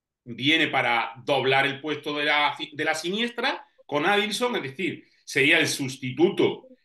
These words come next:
de Simo, y para mí ahora mismo de los seis fichajes es el único que supera lo que había o lo iguala. Que, es decir, que hay una competencia real, que puede tener un rango de titular, cosa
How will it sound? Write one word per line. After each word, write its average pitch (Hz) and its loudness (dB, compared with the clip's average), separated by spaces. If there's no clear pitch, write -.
de 175 2
Simo, 226 0
y 175 -8
para 135 4
mí 165 4
ahora 185 4
mismo 196 0
de 143 -2
los 131 -4
seis 151 -2
fichajes 196 -2
es - -8
el 175 6
único 233 -4
que 147 0
supera 190 2
lo 156 2
que 208 4
había 226 0
o 214 6
lo 202 10
iguala. 240 2
Que, 185 -4
es 202 2
decir, 151 -6
que 170 0
hay 170 0
una 233 0
competencia 214 -2
real, 151 2
que 143 -12
puede 190 -2
tener 214 -6
un 214 -8
rango 220 -2
de 214 0
titular, 147 0
cosa 196 0